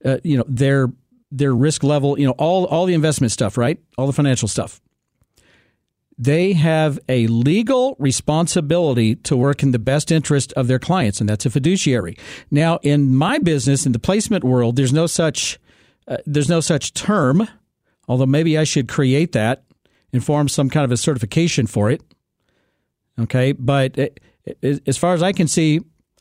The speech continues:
most of these people and companies getting into the business, they're just trying to chase the big guy on the block. And all you have to do to know how they work is work. <laughs> I, I've mentioned it before. Look for one word, free.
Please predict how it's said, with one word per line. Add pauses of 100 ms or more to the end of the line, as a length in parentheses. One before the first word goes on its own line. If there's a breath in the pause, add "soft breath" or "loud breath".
(260)
most
of
these (540)
people
and
companies
getting
into
the
business,
they're
just
trying
to
chase
the
big
guy
on
the
block. (760)
And
all
you
have
to
do
to
know
how
they
work
is
work. (200)
<laughs>
I,
I've
mentioned
it
before.
Look
for
one
word,
free.